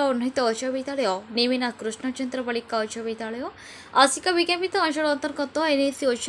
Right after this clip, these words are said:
ବିଦ୍ୟାଳୟ ଏବଂ ସରକାରୀ ବାଳିକା ଉଚ୍ଚ ବିଦ୍ୟାଳୟ। ଏହିପରି ଛଅଗୋଟି ବିଦ୍ୟାଳୟକୁ ଆଜି ମୁଖ୍ୟମନ୍ତ୍ରୀ ସନ୍ଧ୍ୟା ପାଞ୍ଚ ଘଣ୍ଟା ସମୟରେ virtual ମୋଡର ଉଦ୍ଘାଟନ କରିଛନ୍ତି। ସରକାରୀ ଉଚ୍ଚ ବିଦ୍ୟାଳୟଠାରେ ଗଞ୍ଜାମ ଜିଲ୍ଲା ଜୋନ ସଭାପତି ନଚିକେତ ସ୍ୱାଇଁ,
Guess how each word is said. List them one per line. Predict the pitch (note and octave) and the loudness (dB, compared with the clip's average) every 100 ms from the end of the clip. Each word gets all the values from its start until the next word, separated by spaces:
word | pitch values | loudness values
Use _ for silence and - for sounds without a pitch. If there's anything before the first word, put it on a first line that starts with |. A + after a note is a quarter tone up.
| B3+ | -2
ବିଦ୍ୟାଳୟ | A#3+ A3+ A3+ C4 | -2 -4 -4 -2
ଏବଂ | B3 A#3 G#3+ - - - | 4 4 2 -10 -20 -8
ସରକାରୀ | - D4 D4 F4+ F#4 | 4 8 8 4 2
ବାଳିକା | D4 B3+ D4+ | 2 2 2
ଉଚ୍ଚ | C4+ A3 F#3+ | -2 0 -4
ବିଦ୍ୟାଳୟ। | F3 - F3+ F3+ - - - - | -6 -10 -10 -10 -10 -14 -20 -12
ଏହିପରି | - A3 A#3+ C#4 | -2 0 2 2
ଛଅଗୋଟି | C4+ C#4 C#4+ F4 | 2 2 2 0
ବିଦ୍ୟାଳୟକୁ | D#4+ C#4+ C#4+ D4 C4+ E4+ | 0 2 2 2 2 0
ଆଜି | D4+ D4 | 2 0
ମୁଖ୍ୟମନ୍ତ୍ରୀ | B3 A3+ B3+ B3+ B3 A#3+ D#4 E4 | -2 -2 -4 -4 -4 -4 -4 -2
ସନ୍ଧ୍ୟା | B3 A#3+ A#3+ | -2 0 0
ପାଞ୍ଚ | A#3 A3+ B3 | 0 -2 -8
ଘଣ୍ଟା | B3 A#3 A3+ | -8 -6 -4
ସମୟରେ | A3 B3 A#3 G3 - - - - | -2 0 2 2 0 -18 -16 2
virtual | B3+ C4+ C4+ F4+ F#4 | 8 8 8 2 2
ମୋଡର | D4+ C4+ C#4+ C#4+ | 4 6 6 6
ଉଦ୍ଘାଟନ | A3+ A#3+ A#3+ A#3+ A#3+ | 4 -4 -4 -6 -6
କରିଛନ୍ତି। | D#3 F#3 G3+ F#3+ E3+ - - - - - - | -6 -6 -10 -6 -8 -8 -20 -20 -20 -14 4
ସରକାରୀ | D4 D4 D#4+ F4+ | 8 8 8 4
ଉଚ୍ଚ | E4+ F4 D4 | 4 4 4
ବିଦ୍ୟାଳୟଠାରେ | C#4+ D4+ D#4+ E4+ C4+ B3+ D#4 | 4 4 2 0 2 2 4
ଗଞ୍ଜାମ | B3 A#3+ C4+ C4+ | 2 2 0 0
ଜିଲ୍ଲା | B3+ A#3+ B3+ | 0 0 0
ଜୋନ | A#3+ A3+ | -2 -4
ସଭାପତି | A#3 A3+ G#3+ A3 A3+ A3 C4+ | -4 -4 -2 -2 -4 -4 -4
ନଚିକେତ | B3+ A3+ A3 C4+ B3+ A3 G#3 | 0 -2 -2 -8 -8 -6 -6
ସ୍ୱାଇଁ, | - B3 G#3+ | -4 0 0